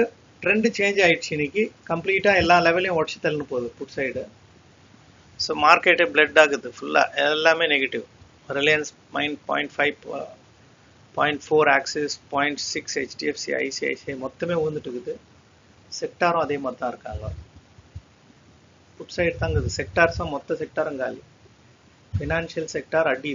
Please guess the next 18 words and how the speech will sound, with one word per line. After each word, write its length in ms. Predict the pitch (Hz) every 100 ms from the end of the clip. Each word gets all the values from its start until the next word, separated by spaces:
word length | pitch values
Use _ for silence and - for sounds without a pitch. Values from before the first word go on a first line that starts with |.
| 120
செம 180 | 131 139 143
அடி. 120 | 139 131
ஐ 40 | 156
டி 80 | 160 147
செக்டார் 340 | 127 147 143
ஊந்துச்சு. 460 | 143 135 123 - - 156 - _ _ _ _ _ _ _ - -
இதுல 220 | 135 127
இருக்கிறது, 320 | 139 190 180 165
உயிரோட 240 | 170 185 180
இருக்கிறது 340 | 165 156 180 180
எனர்ஜியும் 460 | 147 170 151 160 170
ரியல் 220 | 151 151 156
எஸ்டேட்டு, 420 | - 147 135 165 - _ _
ஃபுட் 200 | - 165
அண்ட் 140 | 185 165
பெவரேஜ் 320 | 160 156 147 147
ஊந்துச்சு. 320 | 151 139 - 165
மெட்டல் 240 | 143 180